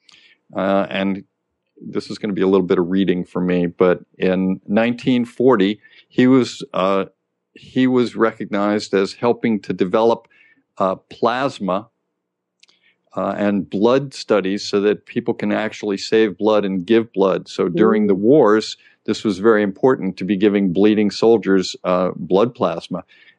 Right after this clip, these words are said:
Speaker 1: And he was recognized for this. He became the head of the Red Cross at one point. And this is back in the nineteen forties.
Speaker 2: Wow.
Speaker 1: Yeah. There's a Daniel Hale Williams.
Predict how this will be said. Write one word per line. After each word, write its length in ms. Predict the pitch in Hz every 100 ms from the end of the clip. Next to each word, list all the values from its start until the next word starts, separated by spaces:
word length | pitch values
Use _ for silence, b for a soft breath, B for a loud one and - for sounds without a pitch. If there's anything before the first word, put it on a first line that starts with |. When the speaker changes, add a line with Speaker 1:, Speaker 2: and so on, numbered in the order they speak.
| -
Speaker 1:
And 380 | 92 95 92
he 180 | - 117
was 200 | 120 101
recognized 640 | 107 117 101 95 92 87 -
for 140 | 101
this. 320 | 85 90 107
He 120 | - 98
became 440 | 92 - 98 95
the 120 | 92
head 220 | 90 104
of 80 | 101
the 80 | 92
Red 260 | 90 92 -
Cross 540 | - 123 92 - - _ b b b -
at 140 | -
one 200 | - 90
point. 320 | 87 95 87 85
And 60 |
this 160 | 92 -
is 60 |
back 340 | 92 92 92 -
in 200 | 90 90
the 280 | 87 87 85
nineteen 460 | 87 90 - 90 87
forties. 580 | - 98 95 85 - - _ _ _ _ _ _ _ _ _ -
Speaker 2:
Wow. 380 | - 160 151 135 _ _ _ _
Speaker 1:
Yeah. 240 | 107 143 - _ _ _
There's 260 | - 104 101
a 140 | 95
Daniel 580 | 90 - 117 123 127 123
Hale 320 | - 120 113 110
Williams. 680 | 107 131 101 80 - -